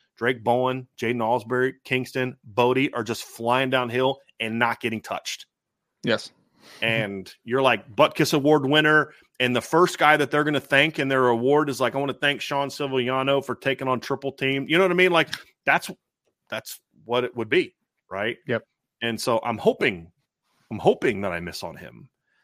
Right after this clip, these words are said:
Speaker 1: in
Speaker 2: Yep.
Speaker 1: this, in this instance as well. So
Speaker 2: I hope so as well.
Speaker 1: Yeah.
Speaker 2: 'Cause I'm a little,
Speaker 1: So
Speaker 2: I'm not, like, super high on him either. So I hope
Speaker 1: Right,
Speaker 2: I'm wrong as well.
Speaker 1: right,
Speaker 2: Yep.
Speaker 1: right. I mean, you're basically saying, from what I can get, this kid's gonna be a really stout, set that, like,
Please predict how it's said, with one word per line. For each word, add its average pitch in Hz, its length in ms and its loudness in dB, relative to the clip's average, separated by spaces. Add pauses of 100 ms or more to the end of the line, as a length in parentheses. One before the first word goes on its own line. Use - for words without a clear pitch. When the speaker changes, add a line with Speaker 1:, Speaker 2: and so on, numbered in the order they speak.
(320)
Speaker 1:
in 107 100 -6
Speaker 2:
Yep. 101 80 0
Speaker 1:
this, 98 100 -6 (120)
in 110 140 -10
this 92 180 -10
instance - 420 -16
as - 140 -18
well. - 320 -16
So - 380 -12
Speaker 2:
I 110 40 -10
hope 110 240 -10
so 120 180 -8
as 123 100 -6
well. 170 260 -6 (120)
Speaker 1:
Yeah. 208 280 0
Speaker 2:
'Cause 120 80 -6
I'm 135 120 6
a 156 40 10
little, 151 220 10
Speaker 1:
So - 40 0
Speaker 2:
I'm 135 120 6
not, 156 180 6
like, 127 220 4
super 143 280 2
high 104 120 2
on 110 120 0
him 107 120 0
either. 107 260 2
So - 160 -4
I 104 60 2
hope - 80 4
Speaker 1:
Right, 302 220 8
Speaker 2:
I'm 113 40 4
wrong 120 140 2
as 127 40 0
well. 277 100 2
Speaker 1:
right, 110 280 0
Speaker 2:
Yep. 113 220 0 (100)
Speaker 1:
right. 170 340 -2 (720)
I 165 60 0
mean, 180 260 4
you're 185 280 0
basically 170 580 2
saying, 139 560 -2
from 127 220 -6
what 127 100 2
I 156 100 0
can 127 140 -8
get, 120 140 0
this 190 160 -2
kid's 185 160 -2
gonna 160 120 -2
be 127 120 0
a 113 40 2
really 151 300 0
stout, 139 640 -2
set - 380 -4
that, - 160 -6
like, 117 200 -8